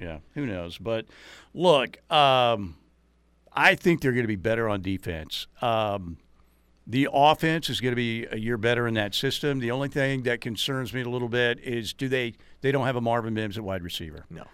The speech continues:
Speaker 1: Somebody's gotta emerge and be a real playmaker there. Maybe it will be Jal-, Jalil Farouk. Maybe it'll be Nick Anderson if he ever gets healthy. And may-, maybe it's,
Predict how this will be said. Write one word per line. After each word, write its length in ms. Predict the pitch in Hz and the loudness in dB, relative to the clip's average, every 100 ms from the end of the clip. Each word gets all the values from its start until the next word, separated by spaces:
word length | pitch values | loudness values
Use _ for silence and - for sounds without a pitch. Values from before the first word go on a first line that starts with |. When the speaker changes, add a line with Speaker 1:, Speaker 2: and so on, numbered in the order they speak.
| - | -10
Speaker 1:
Somebody's 460 | - 156 147 127 - | 0 4 4 2 2
gotta 260 | 127 123 | 2 4
emerge 480 | 117 117 120 117 110 | 0 0 0 0 -2
and 80 | 107 | -6
be 140 | 104 | -6
a 60 | 92 | -6
real 220 | 101 113 | -4 -6
playmaker 540 | - 113 107 110 104 | -4 -4 -2 -2 -2
there. 220 | 117 123 131 - - | 0 0 0 -8 -6
Maybe 240 | 151 202 240 | 4 6 6
it 80 | |
will 160 | 226 233 | 6 4
be 140 | 220 | 4
Jal-, 260 | 147 135 147 | 0 -2 -2
Jalil 400 | 104 127 135 113 | -2 0 0 -2
Farouk. 360 | 113 101 87 80 | -4 -4 -6 -2
Maybe 200 | 127 165 | 0 0
it'll 120 | 165 | 0
be 160 | 156 147 | -2 0
Nick 200 | 156 151 | 0 0
Anderson 460 | 156 160 143 135 | 0 0 -2 -4
if 80 | 110 | -4
he 100 | 107 | -4
ever 140 | 107 | -4
gets 180 | 101 95 | -4 -6
healthy. 360 | 104 87 92 92 | -6 -6 -6 -6
And 100 | 120 | -4
may-, 200 | 131 120 | -4 -6
maybe 320 | - 120 123 139 | -6 -4 -2 -4
it's, 220 | 131 - | -4 -10